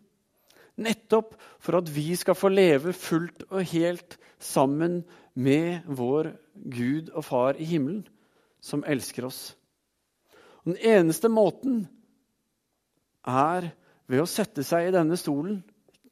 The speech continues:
ikke akkurat denne sånn bokstavelig talt, men å sette seg ned, stole på Gud,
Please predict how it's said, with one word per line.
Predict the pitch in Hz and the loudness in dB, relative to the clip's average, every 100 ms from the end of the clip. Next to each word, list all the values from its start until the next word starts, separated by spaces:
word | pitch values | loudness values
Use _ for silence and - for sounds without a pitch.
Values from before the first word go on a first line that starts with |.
| _ | _
ikke | _ - | _ -8
akkurat | 127 131 127 135 | -6 -4 -4 -2
denne | 123 101 113 | -2 -2 -4
sånn | 123 113 | -6 -6
bokstavelig | 123 - 113 123 | -6 -4 -6 -6
talt, | 147 | -6
men | 139 156 | -6 -6
å | |
sette | - 180 - 127 | -4 -6 -6 -4
seg | - 170 170 - - _ 123 | 0 0 -2 -12 -20 _ -2
ned, | 131 160 196 175 _ _ _ _ _ _ _ _ - | 0 0 -4 -8 _ _ _ _ _ _ _ _ -20
stole | - 185 143 127 | -8 -2 -2 -2
på | - 165 | -2 -4
Gud, | 185 214 | -4 -6